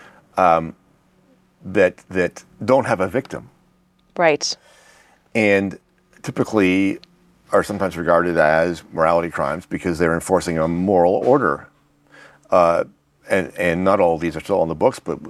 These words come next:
Speaker 1: you can go through the list historically of, of prostitution or gay sex or blasphemy, uh, things that have no victim. But nevertheless, the body politic,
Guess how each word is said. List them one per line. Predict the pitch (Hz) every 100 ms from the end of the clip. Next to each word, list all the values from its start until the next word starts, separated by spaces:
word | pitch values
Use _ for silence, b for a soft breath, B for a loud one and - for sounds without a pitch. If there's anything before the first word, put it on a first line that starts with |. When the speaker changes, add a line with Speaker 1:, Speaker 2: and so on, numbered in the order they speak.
| -
Speaker 1:
you | 85 92 80
can | 87
go | 87
through | 85 95
the | 85
list | 95 92
historically | - - 127 135 120 113 95
of, | 69 - B B B -
of | 95 80 67 - _
prostitution | - 78 - - 139 - 135 131 120 110
or | 80 73 76 73 73 -
gay | 92 107
sex | 110 117 110 - - - -
or | - 73 73
blasphemy, | 69 92 101 - 110 95 95 95 90 B B B B _ -
uh, | 120 113
things | - 160 147
that | 101
have | 139 185
no | 160 127
victim. | 113 - 110 143 _ _ b b -
But | 101
nevertheless, | 107 131 123 107 113 - - -
the | 101 90 87 87
body | 80 87 87
politic, | - 113 127 - 113